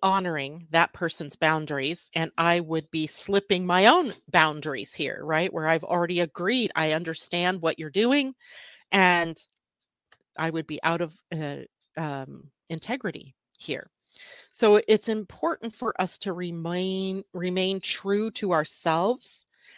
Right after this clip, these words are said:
not giving away ourselves, not going back on our word,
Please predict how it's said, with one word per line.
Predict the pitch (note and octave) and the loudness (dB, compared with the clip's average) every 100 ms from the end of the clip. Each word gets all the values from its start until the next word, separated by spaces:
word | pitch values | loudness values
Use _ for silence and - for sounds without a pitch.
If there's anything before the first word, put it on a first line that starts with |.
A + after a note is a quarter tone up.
| - - | -10 -2
not | F3+ - | 0 0
giving | F#3+ F#3 F#3+ - | 0 2 0 0
away | D#3+ D3+ D#3 F3 | -4 -2 0 4
ourselves, | G3 G3+ - G3+ G3+ G3+ - | 2 0 -2 0 0 -2 -2
not | F3+ - | -2 -2
going | - F3+ E3 C#3+ | 2 2 2 0
back | F3 E3+ G3 | 4 6 4
on | G3+ F3 | 0 0
our | F3 E3 | 0 -2
word, | D#3 D#3 D#3 F#3+ C4 | -2 -2 0 2 0